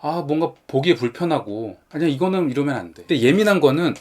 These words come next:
더 진화할수록 분류가 많아지고 더 다양해지-, 그러니까 예민하다는 거는 아주 그 미세한 거를 내가 알 수 있다는 거예요. 예민하다는 건 조금이라도 얄밉게 하면 저한테 그-, 굉장히 크게 다가와요. 그렇기 때문에 제가 말과 글에 대한 것으로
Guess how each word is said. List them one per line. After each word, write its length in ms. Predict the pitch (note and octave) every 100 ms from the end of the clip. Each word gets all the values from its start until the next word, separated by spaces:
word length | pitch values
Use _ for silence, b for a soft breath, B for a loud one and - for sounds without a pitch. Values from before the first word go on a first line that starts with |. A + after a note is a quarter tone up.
| -
더 180 | B2+
진화할수록 1160 | C3 - A2+ C3 F3 F#3 - - F#2 F#2 G#2+ -
분류가 420 | A2+ A2 C3+ C3+
많아지고 840 | F#2 E2+ A2 G#2 G2 F2 F2+ G#2+ F#2+
더 140 | G2+
다양해지-, 640 | - F#2 A#2+ D#3+ D3+ - -
그러니까 200 | - A#2
예민하다는 540 | E3 F#3 F3 D#3+ D3+
거는 240 | C#3 C#3 C3+ B
아주 340 | B - G#3 A3
그 180 | F#3+ C3+
미세한 560 | B2+ F3+ - G3 G3
거를 220 | F#3 D#3
내가 180 | B2+ G#2+
알 140 | F2 E2+
수 160 | -
있다는 400 | F#2+ - C3 B2
거예요. 420 | F#2 E2 D#2+ E2 F2+
예민하다는 560 | G2 F#2+ F#2 F#2 - -
건 140 | -
조금이라도 500 | - - A#3 G#3 D3+
얄밉게 440 | A#2 G2 A2+ A#2+ A#2+
하면 560 | G#2 A2 B2+ F2 D#2 _
저한테 320 | A2+ A2+ A#2
그-, 160 | - A2 - -
굉장히 340 | - A2+ B2
크게 260 | A#2 F#3 F3+
다가와요. 320 | F#2+ D#2+ D2 _
그렇기 320 | - F3 F#3
때문에 320 | E3 C#3 C3+
제가 420 | D3+ B2 B2+ E3+ -
말과 480 | G2+ G2+ A2 B2+ D3+
글에 260 | - A#2
대한 460 | A2+ G#2+ G#2 G2+ F#2+
것으로 540 | C3+ - G#2+ G#2+ A2+